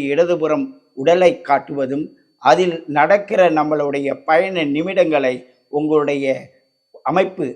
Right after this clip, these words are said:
திசா, புத்தி, அந்தரம், சூட்சமா, அதிசூட்சம் என்று ஜோதிடர்கள் சொல்வது போல, உங்கள் நினைவு, உங்கள் நினைவு செயலாவது, செயலாவது நீங்கள் உணர்ந்தீர்களா என்பது உணர்வது, உணர்ந்தது சரியா தவறா என்பது, அந்த சரியா தவறின்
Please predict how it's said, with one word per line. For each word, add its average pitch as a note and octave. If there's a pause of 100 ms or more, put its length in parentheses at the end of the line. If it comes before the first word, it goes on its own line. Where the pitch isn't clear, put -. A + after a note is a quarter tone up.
(100)
திசா, D3
புத்தி, D#3
அந்தரம், C#3+
சூட்சமா, C#3+
அதிசூட்சம் C#3+
என்று C#3 (440)
ஜோதிடர்கள் D3+
சொல்வது C#3+
போல, C3+ (460)
உங்கள் C#3
நினைவு, C#3+ (200)
உங்கள் D3
நினைவு D#3
செயலாவது, C#3 (300)
செயலாவது F3
நீங்கள் C#3+
உணர்ந்தீர்களா D3
என்பது C#3
உணர்வது, C#3+ (380)
உணர்ந்தது F#3
சரியா D#3+
தவறா D3+
என்பது, C#3 (400)
அந்த F3+
சரியா F3+
தவறின் E3